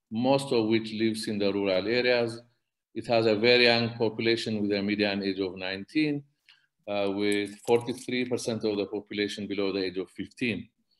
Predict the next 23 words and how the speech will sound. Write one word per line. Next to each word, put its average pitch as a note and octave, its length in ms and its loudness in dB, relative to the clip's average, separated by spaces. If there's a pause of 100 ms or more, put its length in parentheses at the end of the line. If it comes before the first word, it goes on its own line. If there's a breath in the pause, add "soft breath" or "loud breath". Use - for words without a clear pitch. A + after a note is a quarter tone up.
(380)
Our A2 340 6
annual C3+ 340 4
population C3 560 0
growth A#2 300 2
rate A2+ 260 0
is - 80 -20 (120)
quite B2 260 2
high, C3+ 340 2 (100)
two A2+ 120 -6
point A2 300 -2
one A2 180 -2
percent, D#3+ 440 -4 (720)
with A2 240 0 (300)
four B2 200 2
point A#2 260 -2
two A2+ 120 -4
births A2 480 0
per G#2 120 2
woman G#2+ 380 0
in G2+ 120 -6
the F#2+ 260 0
reproductive G2 600 -2
age F#2 200 -4